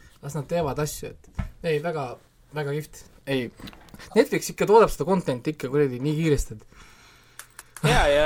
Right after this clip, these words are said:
Speaker 2: ja kõ-, kõige hullem on ka see, et sa nagu mõtled, et ah, ma olen nüüd jõudnud mingite sarjadega ühele poole ja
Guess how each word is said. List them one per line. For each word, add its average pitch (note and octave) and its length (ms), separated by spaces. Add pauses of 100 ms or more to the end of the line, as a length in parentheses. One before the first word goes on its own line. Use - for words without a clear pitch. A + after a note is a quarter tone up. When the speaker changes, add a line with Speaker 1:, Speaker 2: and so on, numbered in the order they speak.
(100)
Speaker 2:
ja D3 120 (120)
kõ-, G3 240
kõige G#3 240
hullem F3+ 320
on D3 80
ka D3+ 80
see, F#3+ 240
et A#2+ 80
sa C3+ 160
nagu B2+ 300 (260)
mõtled, B2+ 400
et - 80
ah, C#3 160
ma C#3 140
olen C3 180
nüüd A2+ 160
jõudnud C3 400
mingite A#2+ 320
sarjadega G2 640 (180)
ühele D3 320
poole G#2+ 400
ja F#2+ 140